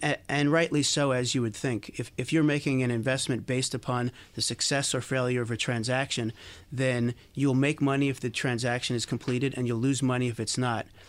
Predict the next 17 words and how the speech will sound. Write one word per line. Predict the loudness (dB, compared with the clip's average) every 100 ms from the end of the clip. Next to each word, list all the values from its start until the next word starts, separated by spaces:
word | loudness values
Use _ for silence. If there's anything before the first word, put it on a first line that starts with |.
| -20 -20 -6
regardless | -4 0 4 4 4 2
of |
whether | 0 0
the | 0
market | 0 0 -2 -2
moves | 0 -2 -2
up | -2 -2
or | -2
down | 0 0 0
or |
sideways | -2 0 0 0 -2
during | -2 -2
the | -2
pendency | -2 -2 -2 -2 -2
of | -2
the | -4
deal. | -2 -4 -6